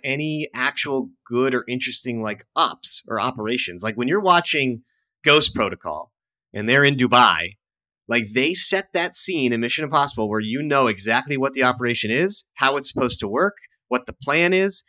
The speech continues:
and then when it goes awry, you know why it's going awry, and you're invested, and you're, you're freaking out just like the team is freaking out 'cause you know what is supposed to happen because there's, there's narrative there.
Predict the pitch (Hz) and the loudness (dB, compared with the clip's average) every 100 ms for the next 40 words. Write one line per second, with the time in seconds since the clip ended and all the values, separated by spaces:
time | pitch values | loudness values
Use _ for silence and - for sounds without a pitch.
0 | _ - 107 147 170 147 131 123 107 104 | _ -8 2 4 4 2 2 0 0 -2
1 | 104 117 135 185 135 127 120 110 104 123 | 2 6 6 4 2 2 2 2 4 4
2 | 156 - 156 156 156 147 147 160 120 113 | 4 2 0 2 2 4 4 4 0 -2
3 | 104 92 113 120 - 170 123 110 107 104 | -4 -4 -4 -4 -2 0 0 0 -2 0
4 | 131 131 147 139 131 120 147 117 117 - | 0 0 -4 -2 2 2 2 0 -4 -2
5 | 110 - 98 90 - 143 165 180 - 175 | -2 -4 -10 -8 -8 -2 -2 -2 -4 -6
6 | 180 175 180 - 131 107 120 117 143 127 | -2 0 -2 -2 -6 -4 -2 4 4 4
7 | 120 - - 110 110 - 117 107 - 90 | 0 -2 -8 -10 -10 -6 -6 -6 -8 -4
8 | 101 - 170 185 _ _ _ _ _ _ | -4 -4 -12 -14 _ _ _ _ _ _
9 | 135 135 127 110 113 - - 117 117 233 | -4 2 0 0 -6 -6 -2 0 4 6
10 | 127 87 104 76 101 | 4 0 -10 -10 -12